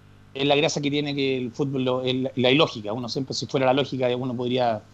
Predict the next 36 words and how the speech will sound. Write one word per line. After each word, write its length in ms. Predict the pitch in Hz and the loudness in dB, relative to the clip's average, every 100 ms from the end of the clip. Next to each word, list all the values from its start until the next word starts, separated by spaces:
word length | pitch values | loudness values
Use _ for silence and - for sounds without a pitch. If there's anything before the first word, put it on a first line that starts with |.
| - - - - - - - | -20 -20 -20 -20 -20 -20 -4
eh, 440 | 127 117 117 113 113 | 4 8 8 8 6
hasta 200 | 120 131 | 6 2
ganar 240 | 127 135 | 2 2
plata 200 | 131 170 | 4 4
diciendo 340 | 156 135 151 143 | 4 0 -4 -6
que 100 | 143 | -4
nada, 200 | 143 135 | -4 -4
son 100 | 147 | -4
los 100 | 135 | -6
campeones 340 | - - 143 | -6 -6 -6
de 80 | 139 | -4
todos 140 | 147 | -2
los, 240 | 139 135 135 | 0 0 -2
de 80 | 127 | -2
todos 120 | 139 | 0
los 100 | 131 | 0
países 600 | - 143 - 143 135 135 | 0 0 2 2 2 2
en 100 | 131 | 2
el 80 | 151 | 4
año, 220 | 196 135 | 4 4
pero 220 | 123 127 127 | -2 -2 -4
es 160 | 123 | -2
la 100 | 147 | 0
gracia 260 | 147 147 151 | 2 2 0
del 100 | 139 | 0
fútbol, 320 | 165 135 120 | 0 0 0
es 60 | 131 | 0
ilógico. 440 | 135 143 123 117 | 2 2 0 -4
Realmente 320 | 123 127 123 | -4 -4 -4
un 60 | 123 | -2
equipo 380 | 123 127 120 120 - - - - - | 0 0 -2 -4 -16 -20 -20 -20 -6
fuerte 440 | - 165 135 160 | 4 4 6 2
se 120 | 156 135 | 2 0
encuentra 340 | 143 135 135 | -2 0 0
con 220 | 131 127 | 2 0
un, 640 | 127 127 123 120 113 110 | -2 -2 -2 -2 -4 -6